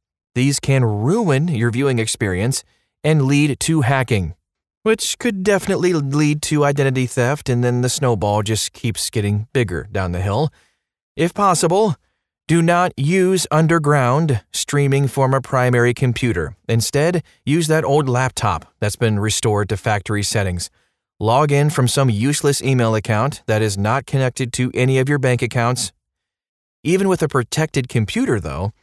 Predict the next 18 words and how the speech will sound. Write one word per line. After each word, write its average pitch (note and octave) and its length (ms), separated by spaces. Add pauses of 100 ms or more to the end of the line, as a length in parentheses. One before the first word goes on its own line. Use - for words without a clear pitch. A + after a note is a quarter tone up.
(160)
you C3 140
will C3+ 100
probably F3+ 540
want C3+ 240
to C#3 100
use A2+ 300
an G#2+ 160
ad G#2+ 240
blocker G#2 460
and G#2+ 200
antivirus F#2+ 720
software F2+ 580 (380)
to B2+ 120
prevent A#2 560 (140)
any B2 240
hacks G2+ 360
from G#2+ 180
occurring. G2 500